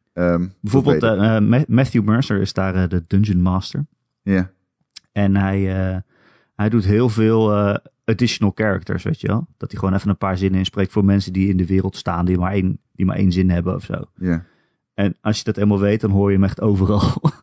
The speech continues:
Speaker 2: Dan loop je ergens in een kerk en dan hoor je ineens iemand zeggen: "Hallo, ik zit hier gevangen." En dan denk je: "Oh kut, het is Matthew Mercer." <laughs> Die één zin heeft.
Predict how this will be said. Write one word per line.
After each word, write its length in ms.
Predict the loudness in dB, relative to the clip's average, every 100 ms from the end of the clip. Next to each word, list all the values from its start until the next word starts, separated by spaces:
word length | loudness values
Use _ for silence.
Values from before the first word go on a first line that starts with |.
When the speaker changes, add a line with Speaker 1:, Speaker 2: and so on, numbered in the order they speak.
| _
Speaker 2:
Dan 220 | -4 -2 0
loop 160 | 0
je 80 | 0
ergens 200 | 0 0
in 100 | 0
een 80 | 0
kerk 260 | 0 -2 0
en 100 | 0
dan 120 | 0 -4 -20 -4
hoor 160 | 0
je 60 | 2
ineens 200 | 2 0
iemand 200 | 0 0
zeggen: 300 | -2 -4 -2 -2
"Hallo, 360 | 2 2 4
ik 280 | 4 4 2
zit 140 | 2
hier 100 | 2
gevangen." 340 | 2 2 2 2
En 60 |
dan 100 | 2
denk 120 | 0 0
je: 100 | -2
"Oh 80 |
kut, 220 | 0 -2 -2
het 180 | _
is 100 | -10
Matthew 380 | -2 0 2 2
Mercer." 400 | 2 -2 -2 -2 -2 -18 -18 _ -20
<laughs> 440 | -12 -14 -12 -4
Die 140 | 0
één 180 | 2 2
zin 180 | 2 2
heeft. 460 | 2 0 -2 -8